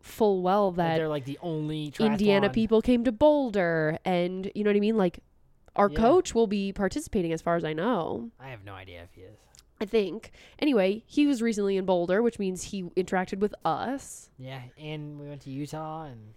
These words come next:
Speaker 1: And we know another athlete is in Yosemite.
Speaker 2: Oh, yeah.
Speaker 1: We know, like, people are,
Speaker 2: It's
Speaker 1: there's
Speaker 2: pronounced Yosemite.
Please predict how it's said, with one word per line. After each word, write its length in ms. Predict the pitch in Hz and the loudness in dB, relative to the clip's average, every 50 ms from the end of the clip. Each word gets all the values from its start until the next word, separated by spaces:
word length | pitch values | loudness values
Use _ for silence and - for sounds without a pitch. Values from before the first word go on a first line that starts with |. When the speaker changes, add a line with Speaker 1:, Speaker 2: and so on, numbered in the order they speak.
| _ _ _ - | _ _ _ -2
Speaker 1:
And 180 | 214 214 214 | -2 0 0
we 140 | 208 214 208 | 0 0 2
know 200 | 202 202 196 196 | 4 4 4 4
another 480 | 196 196 185 185 185 185 185 185 180 - - | 4 2 2 4 4 4 4 2 2 0 0
athlete 560 | 175 175 175 175 - 180 180 180 180 - - | 0 0 0 0 0 0 0 0 0 -2 -2
is 220 | - 185 180 160 180 | -2 -2 -2 0 -2
in 580 | 175 180 175 175 175 175 175 175 175 175 175 - - - - - - - - _ _ _ _ _ _ - _ _ _ _ _ _ _ _ _ _ _ _ _ _ - | -2 -2 -2 -2 -4 -4 -6 -6 -8 -8 -10 -12 -16 -20 -20 -20 -20 -20 -20 _ _ _ _ _ _ -20 _ _ _ _ _ _ _ _ _ _ _ _ _ _ -6
Yosemite. 1000 | 208 202 196 190 180 - 214 202 190 190 180 185 196 220 269 330 392 392 349 302 - - - - _ _ _ - | 0 2 2 2 2 2 2 2 2 2 0 0 2 4 6 6 6 6 2 -2 -8 -16 -20 -20 _ _ _ -6
Speaker 2:
Oh, 240 | 214 196 175 151 | -4 -2 -2 -4
yeah. 240 | 135 135 135 113 98 - | -4 -8 -10 -10 -6 -4
Speaker 1:
We 140 | 226 240 233 | 0 2 4
know, 140 | 233 226 220 | 4 4 4
like, 240 | 214 214 208 - | 4 0 0 0
people 320 | - - 254 240 269 269 254 | 0 0 0 2 4 4 4
are, 320 | 254 254 247 247 - - _ _ _ _ _ _ - - _ _ _ - | 4 4 4 2 -2 -4 _ _ _ _ _ _ -20 -20 _ _ _ -6
Speaker 2:
It's 100 | 175 214 | 0 2
Speaker 1:
there's 200 | 247 233 240 180 | 4 4 4 4
Speaker 2:
pronounced 540 | 180 180 185 185 165 - - - 139 123 131 | 2 0 -2 -2 -4 -6 -12 -12 -10 -6 -4
Yosemite. 640 | 147 147 143 127 - - 123 113 107 107 113 - | -2 -2 -2 -4 -8 -12 -14 -14 -14 -14 -16 -18